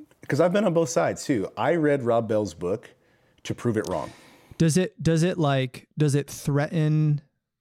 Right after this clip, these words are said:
Speaker 2: I mean, we, I've already asked the question about the centrality of the, of the cross. D-, does the person who puts this hopeful universalism in the category of heresy, are they, do they feel like it threatens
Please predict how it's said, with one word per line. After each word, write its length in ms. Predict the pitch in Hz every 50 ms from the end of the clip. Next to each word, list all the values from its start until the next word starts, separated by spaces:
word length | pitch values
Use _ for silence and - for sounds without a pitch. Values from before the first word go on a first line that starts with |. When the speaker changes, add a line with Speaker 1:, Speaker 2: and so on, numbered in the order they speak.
| _
Speaker 2:
I 40 | 151
mean, 140 | 143 143 143
we, 200 | 139 143 139 - _
I've 160 | - 139 127 139
already 200 | 139 147 156 151
asked 160 | 143 139 -
the 80 | 156
question 340 | - - 139 131 - - 135 131
about 180 | 127 131 131 -
the 60 | -
centrality 580 | - - 131 127 - 135 123 123 131 127 135
of 80 | 139 135
the, 100 | 147 143 - _ -
of 140 | - 131 127
the 80 | 139 127
cross. 640 | - - 107 104 104 104 117 - - - - - _ _ _ _ _ _ _ _ _ _ _ _ _ _ _ _ _ _ _ _ _ _ _ _ _ _ _ 151
D-, 140 | 143 151 156 -
does 200 | 156 156 156 139
the 100 | - 147
person 500 | 127 - - 175 180 - - 185 170 156
who 540 | 139 127 147 147 143 143 139 135 131 139 - - _ _ _ _ _ _ _
puts 340 | - - 156 - - - - -
this 600 | 131 117 139 139 135 135 - - - - - - _ _ _ -
hopeful 380 | - 143 147 143 - - 147 135
universalism 680 | 131 131 127 127 131 127 - 131 123 120 117 117 120
in 60 | 120 117
the 80 | 117
category 400 | 113 - 131 123 127 123 123 120
of 60 | 117
heresy, 640 | - - 120 117 117 110 - - 127 131 139 131 113 - _ _ _ _ _ _ _ _ _ _ _ _ _ _ _ _ _ _ _ _ _ _ _ _ _ -
are 180 | 139 139 139 139
they, 480 | 135 147 147 147 147 147 147 - - _ _ _ _ -
do 100 | 143 135
they 160 | 143 139 135 123
feel 220 | - - 160 151
like 180 | 147 139 127 -
it 120 | 131 -
threatens 1000 | - - - 147 127 127 135 - - 147 143 147 151 151 139 - - - - -